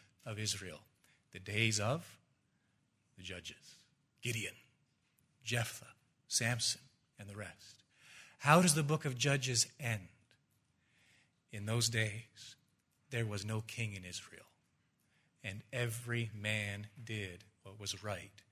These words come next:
in his own eyes. You keep reading in the Hebrew scriptures,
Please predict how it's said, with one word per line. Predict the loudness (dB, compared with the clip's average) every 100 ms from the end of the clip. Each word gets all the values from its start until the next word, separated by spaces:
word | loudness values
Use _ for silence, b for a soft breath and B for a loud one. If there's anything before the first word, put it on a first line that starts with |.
| _ _ _ _
in | -10
his | -8
own | -8 -8
eyes. | -12 -14 -18 -20 -20 -20 _ _ _ _ _
You | -18 -8
keep | 0 2 2
reading | 2 2 2 -2 -8 -20 _
in | -6
the | -4
Hebrew | -2 -4 0
scriptures, | 2 2 2 -2 -4 -6 -10